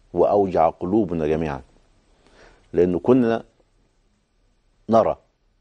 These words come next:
بعد ثورة خمسة وعشرين يناير أن الصورة قد تبدلت، وأن الأجواء قد تغيرت،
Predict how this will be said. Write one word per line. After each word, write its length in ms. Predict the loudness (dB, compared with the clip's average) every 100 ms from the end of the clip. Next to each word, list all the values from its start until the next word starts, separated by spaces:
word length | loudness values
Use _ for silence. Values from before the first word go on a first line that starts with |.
| _
بعد 220 | -2 -2 -2
ثورة 280 | 0 0
خمسة 340 | 0 -6 -6 -6
وعشرين 320 | -6 -4 -4
يناير 380 | -2 -2 -2 -4 _ _ _ _ _ _ _ _ _ -10
أن 120 | -8
الصورة 300 | -4 2 0
قد 140 | 0
تبدلت، 520 | -10 -6 -2 0 -2 -4 _ _ _ -8
وأن 200 | -6 -2
الأجواء 340 | -2 0 0
قد 140 | 0 -8
تغيرت، 500 | -4 -2 0 -2